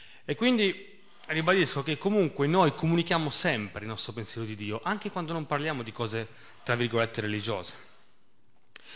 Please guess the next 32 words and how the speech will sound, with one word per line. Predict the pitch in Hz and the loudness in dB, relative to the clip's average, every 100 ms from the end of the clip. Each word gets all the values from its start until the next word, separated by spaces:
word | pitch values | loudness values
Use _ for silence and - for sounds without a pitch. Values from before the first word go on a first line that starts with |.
| - - | -16 -8
E | |
quindi | 160 262 | 0 2
potrebbe | 170 170 180 175 | 4 4 4 2
essere | - | 0
interessante | 165 175 165 160 120 131 | 0 0 0 0 0 2
valutare | 131 135 143 113 | 2 4 4 4
quello | 113 135 | 4 2
che | 143 | 4
comunico, | 190 151 123 120 143 151 - | 4 4 2 2 0 -2 -6
in | 165 | -4
qualche | 143 123 | -4 -2
modo | 135 117 107 | -2 -2 -4
così | 110 107 | -6 -6
posso | 101 98 - | -6 -8 -8
anche | 107 104 | -10 -8
pensare, | 107 101 98 98 - - - - - | -10 -8 -10 -10 -12 -20 -20 -20 -14
riflettere | 120 110 107 - 104 | -10 -6 -8 -8 -10
su | 104 | -10
quello | 101 107 98 | -6 -6 -6
che | |
è | 107 | -8
la | |
mia | 104 104 | -6 -6
idea | 98 | -6
di | 101 | -8
Dio. | 101 92 85 - - - - - - - - - - - - - - - - - - - | -8 -10 -12 -20 -20 -20 -20 -20 -20 -20 -20 -20 -20 -20 -20 -20 -20 -20 -20 -20 -16 -4
E | |
infatti | 170 175 160 | 0 0 2
appunto | 135 147 131 | 0 0 2
volevo | 127 127 135 | 4 6 6
anche | 135 135 139 | 2 0 2
oggi | 135 123 117 | 0 2 0